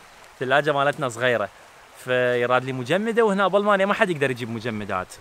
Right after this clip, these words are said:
ودوختها دوخة ويراد لها مكان وإلى آخره، فلذلك ما أجيب طلي في هذا الوقت.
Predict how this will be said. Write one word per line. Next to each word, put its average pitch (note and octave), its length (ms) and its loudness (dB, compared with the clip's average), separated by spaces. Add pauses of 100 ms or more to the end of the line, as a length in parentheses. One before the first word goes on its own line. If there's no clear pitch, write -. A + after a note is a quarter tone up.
(140)
ودوختها G3 540 0
دوخة A#2+ 380 0
ويراد A2+ 280 0
لها B2 140 -4
مكان D3 360 -2
وإلى A2+ 320 -4
آخره، G2+ 280 -8 (680)
فلذلك F#3 600 2 (360)
ما D3+ 120 4
أجيب D3 280 0
طلي D3+ 260 0 (380)
في C3 80 -6
هذا G#2+ 180 -4
الوقت. F2+ 420 -10